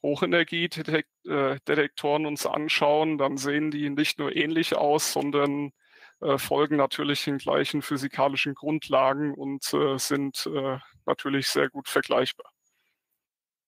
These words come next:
Was wir hier sehen können, der Unterschied, ich habe ja eben schon vom, äh, Hardware-Threshold gesprochen. Der Hardware-Threshold schneidet effektiv alle Events mit Pulshöhen ab,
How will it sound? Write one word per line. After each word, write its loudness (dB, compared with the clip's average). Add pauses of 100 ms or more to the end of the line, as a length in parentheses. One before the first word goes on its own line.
(600)
Was 0
wir 4
hier 4
sehen 2
können, 2
der 2
Unterschied, 0
ich -2
habe 0
ja 2
eben 2
schon 0
vom, -2
äh, -2
Hardware-Threshold 0
gesprochen. -4 (460)
Der 2
Hardware-Threshold 2
schneidet 0
effektiv -2
alle 0 (400)
Events 0
mit -4
Pulshöhen 0
ab, 0